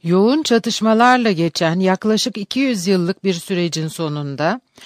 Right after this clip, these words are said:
disiplinler arası çatışmalar günümüzde yerini disiplinler arası çalışmalara bırakmıştır.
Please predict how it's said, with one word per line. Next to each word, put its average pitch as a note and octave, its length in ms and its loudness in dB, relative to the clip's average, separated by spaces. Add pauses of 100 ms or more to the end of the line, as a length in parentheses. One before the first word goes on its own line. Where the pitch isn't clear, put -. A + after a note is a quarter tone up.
(180)
disiplinler G#3 680 -2
arası G3+ 460 -2
çatışmalar D#3 920 -6
günümüzde F#3 680 -2
yerini F#3+ 560 -2
disiplinler F3+ 640 -4
arası D#3 340 -4
çalışmalara E3 760 -2
bırakmıştır. - 760 -10